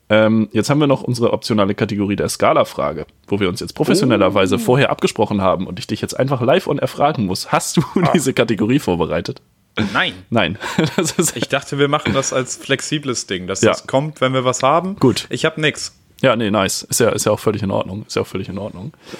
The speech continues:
Speaker 1: Ähm, dann würde ich sagen, rappen wir es an dieser Stelle auch mal ab.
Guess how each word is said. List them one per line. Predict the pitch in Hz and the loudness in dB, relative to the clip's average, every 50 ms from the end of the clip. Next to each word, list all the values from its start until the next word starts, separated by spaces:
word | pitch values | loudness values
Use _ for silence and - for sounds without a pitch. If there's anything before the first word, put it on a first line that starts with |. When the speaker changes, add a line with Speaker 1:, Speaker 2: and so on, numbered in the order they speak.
| - - - - - - _ _ _ - | -20 -20 -20 -20 -20 -20 _ _ _ 0
Speaker 1:
Ähm, | 113 113 113 107 107 104 107 - | 2 4 4 4 4 2 0 0
dann | - 120 139 202 - | 0 0 0 2 2
würde | - - | 0 0
ich | 277 - | 0 2
sagen, | - 110 92 92 98 123 170 240 - - _ _ _ _ | 4 4 4 4 2 0 -2 -4 -6 -8 _ _ _ _
rappen | - 104 113 147 - 185 156 | -2 0 2 2 2 2 2
wir | 139 | 2
es | 139 - - | 2 2 0
an | 131 | 0
dieser | 127 123 120 120 117 | 0 2 4 4 4
Stelle | - - 120 110 110 | 4 2 2 4 4
auch | - 110 107 | 4 2 2
mal | 110 104 | 2 2
ab. | - 113 170 - - - | 2 2 0 0 -4 -18